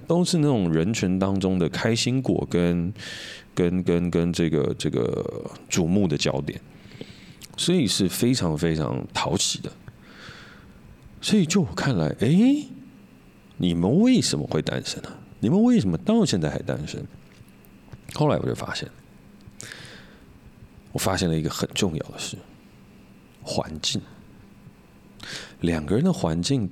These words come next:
都像是跟世界有一个薄膜一样。呃，我觉得春娇这个很明显嘛，因为她在美国。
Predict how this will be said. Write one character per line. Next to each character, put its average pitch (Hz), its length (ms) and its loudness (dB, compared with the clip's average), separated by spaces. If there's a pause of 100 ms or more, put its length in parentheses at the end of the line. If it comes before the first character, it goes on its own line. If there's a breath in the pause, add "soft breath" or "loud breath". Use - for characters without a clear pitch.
(100)
都 170 240 4
像 143 360 0
是 98 280 0
跟 95 240 0
世 - 320 0
界 90 340 2
有 78 160 -2
一 92 120 0
个 82 200 0 (160)
薄 73 220 0
膜 71 320 0
一 - 180 -10
样。 - 100 -18 (1200 loud breath)
呃， 107 500 4
我 92 180 4
觉 107 160 2
得 165 420 2 (800 loud breath)
春 185 280 2
娇 180 160 4
这 156 120 0
个 85 140 2
很 69 100 -6
明 58 220 -6
显 - 220 -4
嘛， - 60 -18 (120)
因 - 80 2
为 190 80 4
她 185 220 0
在 180 100 2
美 110 240 -2
国。 - 260 -2